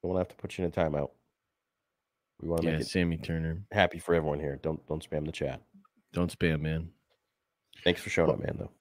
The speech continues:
Speaker 1: Hopefully Plagueis is gonna be in the series.
Speaker 2: Yeah, man, I hope so, too.
Speaker 1: Hopefully Josh can be in the series.
Speaker 2: What? Uh, Luke could see the future, right? Like Annie. So
Speaker 1: Ah!
Speaker 2: could he see?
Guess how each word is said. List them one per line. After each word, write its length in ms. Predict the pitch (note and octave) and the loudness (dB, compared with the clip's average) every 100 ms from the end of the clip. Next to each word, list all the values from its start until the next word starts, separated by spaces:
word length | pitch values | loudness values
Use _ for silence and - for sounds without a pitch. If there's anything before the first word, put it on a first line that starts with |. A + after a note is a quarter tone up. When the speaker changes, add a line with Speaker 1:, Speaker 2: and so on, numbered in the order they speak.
| - - _ | -20 -20 _
Speaker 1:
Hopefully 260 | G2 - G2 | -6 0 2
Plagueis 340 | - F2+ F2 | 4 2 2
is 120 | E2+ | -2
gonna 140 | D#2+ D#2 | 0 0
be 120 | D#2 | 0
in 80 | D2 | -2
the 60 | |
series. 400 | D2 D#2 E2+ G2 - - _ _ _ _ - | -2 -2 -2 -4 -12 -20 _ _ _ _ -4
Speaker 2:
Yeah, 140 | - E2 | 0 2
man, 220 | D2+ D2+ | 0 -2
I 80 | D#2+ | -2
hope 160 | F2+ | -2
so, 120 | - | -4
too. 320 | D#2+ G#2 G2 - _ _ | 0 4 4 0 _ _
Speaker 1:
Hopefully 300 | - - D2 | -12 -6 -2
Josh 300 | D2+ F2+ - | 0 0 -2
can 120 | - | -10
be 80 | - | -10
in 80 | - | -14
the 60 | |
series. 260 | - - - _ _ _ _ - | -14 -16 -18 _ _ _ _ 0
Speaker 2:
What? 420 | G#2 B3+ D#4 D4 _ _ _ - - - _ - | 2 4 0 -2 _ _ _ -20 -20 -20 _ 6
Uh, 320 | F#2 F2 D#2 | 10 10 8
Luke 280 | F2 F3 F#3 | 8 8 8
could 140 | A#2+ | 2
see 140 | - C3 | 4 4
the 100 | F#2+ | 4
future, 360 | C#3+ C3 C2+ | 2 2 2
right? 380 | C2 D#2 A#2 - - _ - | 2 2 2 -4 -18 _ 4
Like 380 | G2 G2+ - - | 10 10 6 -6
Annie. 400 | B2 B2 D#2+ C#2 | 0 2 4 2
So 200 | C#2+ B2+ F3+ | 6 12 12
Speaker 1:
Ah! 240 | C4+ D4 | 12 12
Speaker 2:
could 80 | A2+ | 12
he 80 | F#2+ | 2
see? 280 | - - | -2 -6